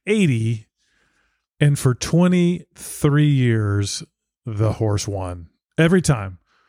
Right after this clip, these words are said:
horse would win. But something happened in two thousand and four. A guy named Hugh Lobb,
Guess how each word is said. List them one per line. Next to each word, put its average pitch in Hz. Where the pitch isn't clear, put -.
horse 139
would 123
win. 101
But -
something 170
happened 120
in 110
two 139
thousand 135
and 151
four. 95
A 117
guy 127
named 113
Hugh 180
Lobb, 110